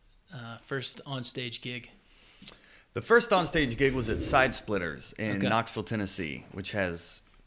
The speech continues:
Speaker 2: um, closed since then. I don't know why. There was only five people at the show when I did it, so I don't know why they closed.
Speaker 1: <laughs>
Speaker 2: But it was really, like, five people. Three of them were the staff. But it was, it was in, like, the side room of the club.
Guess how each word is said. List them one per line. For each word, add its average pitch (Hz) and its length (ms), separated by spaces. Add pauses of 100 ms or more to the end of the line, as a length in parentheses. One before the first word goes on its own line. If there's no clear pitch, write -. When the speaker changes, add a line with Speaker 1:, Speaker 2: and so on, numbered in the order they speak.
(100)
Speaker 2:
um, 80 420 (520)
closed 104 640 (500)
since 101 340
then. 104 180
I 110 60
don't 139 140
know 113 80
why. 113 260
There 98 100
was 98 100
only 117 160
five 104 320
people 104 240
at 87 80
the 80 80
show 82 240
when 82 100
I 95 140
did 78 220
it, - 180
so - 140
I - 20
don't 101 120
know 92 60
why 92 160
they 73 140
closed. 87 560
Speaker 1:
<laughs> - 40
Speaker 2:
But 104 340 (380)
it - 80
was 131 120
really, 160 140
like, 131 180
five 123 360
people. 120 320
Three 117 220
of 107 60
them 104 120
were 98 140
the 92 80
staff. 92 640
But 98 500 (720)
it 165 180
was, 190 500 (500)
it 156 60
was 165 180
in, 180 80
like, 170 160
the 156 80
side 160 360
room 165 120
of 151 120
the 147 60
club. 147 600